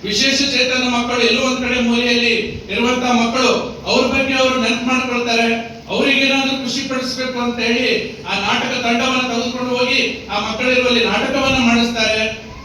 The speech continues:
ಆಕಳಿಗೆ ತೆಗೆಯುವಂತ ಮಕ್ಕಳಿಗೆ ಕ್ಲಾಸ್‌ನಲ್ಲಿ ಅವರಿಗೂ ಸಹ ಏನಾದರೂ ಕಲಿಕೆಯಲ್ಲಿ ಉತ್ತಮ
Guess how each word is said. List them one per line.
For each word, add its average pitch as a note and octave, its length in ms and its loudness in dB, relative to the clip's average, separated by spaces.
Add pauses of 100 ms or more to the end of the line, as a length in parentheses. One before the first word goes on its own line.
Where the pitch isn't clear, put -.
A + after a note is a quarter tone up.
(140)
ಆಕಳಿಗೆ C4 420 0
ತೆಗೆಯುವಂತ B3+ 460 -2
ಮಕ್ಕಳಿಗೆ B3 480 2
ಕ್ಲಾಸ್‌ನಲ್ಲಿ A#3 840 0 (140)
ಅವರಿಗೂ B3 360 2
ಸಹ B3+ 240 0 (100)
ಏನಾದರೂ B3+ 720 0
ಕಲಿಕೆಯಲ್ಲಿ A#3+ 500 0
ಉತ್ತಮ B3+ 360 0